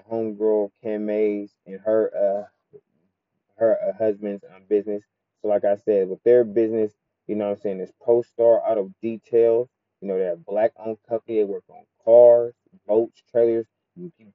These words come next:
pretty much name it. They pretty much do basically detailing to your whole car. They wash your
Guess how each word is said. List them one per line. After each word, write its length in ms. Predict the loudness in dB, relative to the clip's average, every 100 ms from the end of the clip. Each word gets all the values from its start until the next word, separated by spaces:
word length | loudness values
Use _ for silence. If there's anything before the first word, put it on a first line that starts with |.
| _
pretty 140 | -10
much 260 | -8 -8 -10
name 280 | -6 -6
it. 80 | -6
They 140 | -8 -6
pretty 220 | -6 -6
much 160 | -6 -8 -6
do 280 | -6 -6 -14 _ _ _ _ _ _ _ _ _ -20 -20 _
basically 400 | -4 -4 -4 _ -18
detailing 340 | -18 -18 -20 _
to 60 |
your 80 | -20
whole 180 | -20 -20
car. 160 | _ -20 _
They 80 | _ _
wash 240 | -2 -2
your 100 | -6